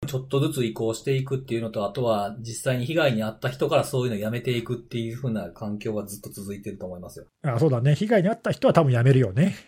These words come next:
Speaker 1: うん。あの、本当に、あの、僕もなんか仕事柄ね、そういうの個人的な知り合いから相談を受けますけどね。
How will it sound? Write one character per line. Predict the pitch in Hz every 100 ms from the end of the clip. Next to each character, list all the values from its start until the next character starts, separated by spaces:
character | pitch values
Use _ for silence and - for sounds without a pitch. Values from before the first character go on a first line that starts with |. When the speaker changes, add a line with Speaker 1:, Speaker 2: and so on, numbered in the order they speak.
| _ _ -
Speaker 1:
う |
ん。 | 117 104 95 - -
あ | 120
の、 | 110 117 107
本 | 104 175 165
当 | 165
に、 | 156 - _
あ | 131
の、 | 131 165 131 - - -
僕 | 147 151 165
も | 160 156 156 -
な | 165 131
ん |
か | -
仕 | 143
事 | 143 139
柄 | 127 127
ね、 | 156 135
そ | 127 113
う |
い | 110
う | 107
の | 95
個 | 143
人 | 139 135
的 | 135
な | 127 120
知 | -
り | 120 117
合 | 113
い |
か | 113
ら | -
相 | 113 107
談 | 110
を | 95
受 | 107
け |
ま | 110
す | 117
け | 139
ど | 123
ね。 | 98 139